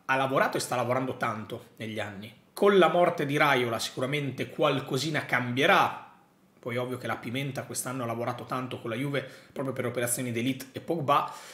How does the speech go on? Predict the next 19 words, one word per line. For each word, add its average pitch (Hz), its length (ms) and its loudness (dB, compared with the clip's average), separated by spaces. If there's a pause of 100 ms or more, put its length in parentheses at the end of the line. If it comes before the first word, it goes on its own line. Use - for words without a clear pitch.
(160)
però 147 240 4
il 147 60 6
rapporto 147 520 0
umano 139 600 2 (140)
e 143 120 -4
di 135 100 0
stima 151 360 0
professionale 139 720 0 (480)
tra 113 160 -2
Nedved 117 520 0 (220)
e 139 120 4
Raiola 123 400 4
viene 113 180 -2
a 95 40 -4
mancare. 98 500 -2 (500)
Se - 160 2
aggiungiamo 170 1000 6
che - 440 2 (320)
probabilmente 170 1300 6